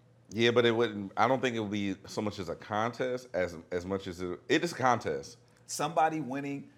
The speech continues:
Speaker 2: Just think about that story. We interviewed somebody that said, "Yeah, man, I was just on live and I seen Doctor Dre and Diddy, and I just submitted my song, and they just, hey, they, here I am." That's a great story,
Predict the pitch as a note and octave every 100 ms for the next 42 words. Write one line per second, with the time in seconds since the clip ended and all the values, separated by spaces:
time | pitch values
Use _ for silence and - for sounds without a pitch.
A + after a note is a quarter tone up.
0 | - E3+ A3 D#4 F#3+ C#3+ B2+ A#2+ - C#3+
1 | G#2 F#2 - F3 G3 D3 C#3+ B2+ A#2+ G#2
2 | G#2+ A2 G#2 G2+ G2+ F2+ F#2 C3 F#2 F#2+
3 | F2+ F#2+ B2+ G#2+ F#2+ A2+ - G#2 F#2+ G2
4 | F#2 G2 G2+ F#2+ A#2 A2 F#2+ - _ _
5 | - F2 E2+ - F#2 G#2 A2+ A2 A2 A2+
6 | G#2 C#3+ C#3+ A2+ G2 - _ _ _ F#2+
7 | G#2 A#2+ A#2+ A#2 - C#3 B2 F#2+ B2 -
8 | - _ _ C3 B2+ B2+ C3+ C3 - -
9 | _ _ _ _ _ - - - _ C4
10 | C4 G#3+ E3 B3 A#3+ - C#4 C#4+ D#3+ C#3